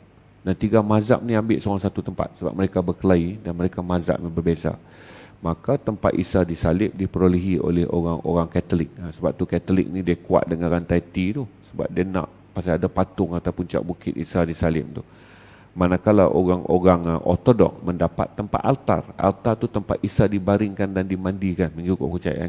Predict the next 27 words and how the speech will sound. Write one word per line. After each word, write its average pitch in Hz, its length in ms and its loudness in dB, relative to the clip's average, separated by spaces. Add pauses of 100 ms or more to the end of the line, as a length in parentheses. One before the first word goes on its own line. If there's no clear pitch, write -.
Kristian, 113 400 -6 (640)
uh, 85 160 -4
sebelum 104 560 8 (720)
dia 101 160 4
dikebumikan. 90 720 0 (400)
Tempat 101 320 -2
dia 92 160 4
dikebumikan 98 640 0
tu 131 80 -2
diperolehi 101 480 2
oleh 87 400 2
kaum 92 240 6
Koptik. - 320 2 (720)
Uh, 78 320 -6
orang 82 160 -2
Koptik 85 320 0
ni, 110 80 0
orang 90 240 2
Arab 92 320 4
ni, 127 160 -6
kalau 95 240 2
dia 90 320 2
Kristian, 131 400 -4
kebanyakannya 92 720 -4
adalah 82 240 -2
Koptik, - 400 -8
Kop, - 240 -2